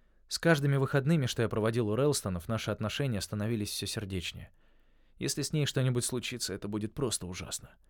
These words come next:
«О ком вы говорите?» — спросила Тикаани.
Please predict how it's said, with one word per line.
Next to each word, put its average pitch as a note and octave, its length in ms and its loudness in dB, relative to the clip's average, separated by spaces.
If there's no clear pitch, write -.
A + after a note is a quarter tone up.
«О D3 120 2
ком G#3 220 8
вы G#3+ 80 6
говорите?» — G#3+ 560 4
спросила G2 480 0
Тикаани. E2+ 520 -2